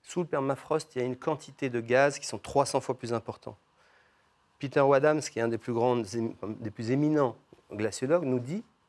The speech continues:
si le permafrost fond, ce qui est le cas, la température en un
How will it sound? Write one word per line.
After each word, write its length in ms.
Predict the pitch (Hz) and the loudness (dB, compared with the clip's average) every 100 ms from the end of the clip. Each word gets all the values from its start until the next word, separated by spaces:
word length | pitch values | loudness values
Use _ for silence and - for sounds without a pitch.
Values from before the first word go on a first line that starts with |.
| _ _ _ _ _ _ | _ _ _ _ _ _
si 180 | - 127 | -10 -4
le 100 | 120 | -2
permafrost 760 | - 147 135 - 139 127 - - | 2 2 2 0 -2 -2 -6 -12
fond, 340 | - - 196 - _ _ _ _ _ _ | -6 -4 -4 -6 _ _ _ _ _ _
ce 80 | _ | _
qui 120 | - | -12
est 60 | 101 | -12
le 100 | 85 - | -12 -4
cas, 200 | 127 196 _ _ _ _ _ _ _ _ _ - | -4 -4 _ _ _ _ _ _ _ _ _ -6
la 100 | 113 | -2
température 840 | - 175 185 165 143 - 117 - - _ _ _ _ _ _ _ _ _ - | 0 2 2 2 0 -2 -8 -8 -12 _ _ _ _ _ _ _ _ _ -6
en 280 | 117 120 | 0 2
un 200 | 139 127 | 2 2